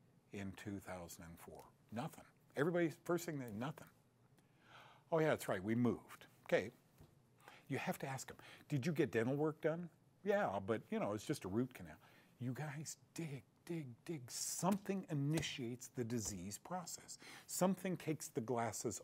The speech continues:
off your T cells. Something breaks immunity. Aging is part of it. But so often we don't know. A bee sting could do this.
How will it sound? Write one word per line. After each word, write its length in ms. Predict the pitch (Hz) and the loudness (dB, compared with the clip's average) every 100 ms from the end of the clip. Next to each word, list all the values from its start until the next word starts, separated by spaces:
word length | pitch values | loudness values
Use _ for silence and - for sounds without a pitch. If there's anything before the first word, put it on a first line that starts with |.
| - - | -6 4
off 480 | 160 160 - - - - | 6 6 2 -18 -18 -6
your 200 | 127 117 | 0 0
T 280 | - 170 139 | 0 -2 0
cells. 520 | - - - - - - - - - - - | -2 -6 -12 -20 -20 -20 -20 -20 -20 -20 -10
Something 840 | - - - 165 - 175 165 143 104 | -6 -2 2 2 2 0 0 0 -2
breaks 680 | 120 143 156 117 - - - - | 0 2 2 0 -4 -4 -4 -8
immunity. 680 | 127 123 123 123 95 - - - - | -6 -2 2 0 -2 -8 -18 -20 -2
Aging 420 | 117 156 151 170 175 | 4 4 4 0 0
is 120 | - | -4
part 300 | - 175 143 | -2 -2 -2
of 100 | - | -8
it. 80 | - - - - - | -16 -18 -16 -8 -2
But 160 | 127 | -2
so 200 | - 165 | 4 6
often 460 | 156 156 151 143 139 | 8 8 6 2 2
we 140 | 185 | 2
don't 240 | 165 120 98 | 2 0 -2
know. 220 | 113 143 | -2 -2
A 40 | |
bee 320 | 120 208 294 | -2 -4 -2
sting 400 | 226 - 117 92 85 | 0 0 -2 -4 -6
could 200 | - 80 | -6 -6
do 140 | 87 73 | -12 -12
this. 260 | - - | -12 -12